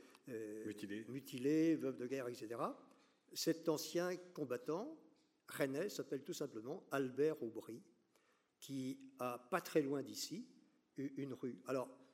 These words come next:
Speaker 1: se sont-ils rencontrés ? Je pense qu'ils ont dû se rencontrer parce que Albert Aubry était très impliqué dans, dans la défense des anciens combattants, René Cassin également, et j'imagine,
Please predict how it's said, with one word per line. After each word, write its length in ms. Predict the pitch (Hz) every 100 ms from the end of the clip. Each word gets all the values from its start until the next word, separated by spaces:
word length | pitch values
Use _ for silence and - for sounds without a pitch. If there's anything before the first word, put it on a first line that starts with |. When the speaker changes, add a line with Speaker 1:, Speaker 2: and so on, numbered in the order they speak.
| _ _
Speaker 1:
se 200 | - 185
sont-ils 540 | 165 170 175 185 165 143
rencontrés ? 840 | 156 160 147 151 - 170 233 269
Je 160 | - 196
pense 400 | 196 202 233 -
qu'ils 260 | 185 143 156
ont 80 |
dû 140 | 151 165
se 120 | 151
rencontrer 540 | 131 131 147 - 220
parce 240 | 170 147 -
que 160 | 156 - - - - _
Albert 360 | 151 165 185 170
Aubry 320 | 160 156 208
était 200 | - -
très 340 | - 240 254 240
impliqué 580 | 226 175 190 254 269
dans, 240 | 135 143 147
dans 160 | 139
la 100 | 135
défense 400 | 123 156 - 190
des 180 | 139 123
anciens 220 | 135 143
combattants, 600 | 131 127 123 123 202 277 - - - _ -
René 340 | 170 202 185
Cassin 320 | 185 170 185
également, 600 | 156 135 135 143 214 285 - - -
et 120 | 135
j'imagine, 720 | 135 185 180 165 127 127 165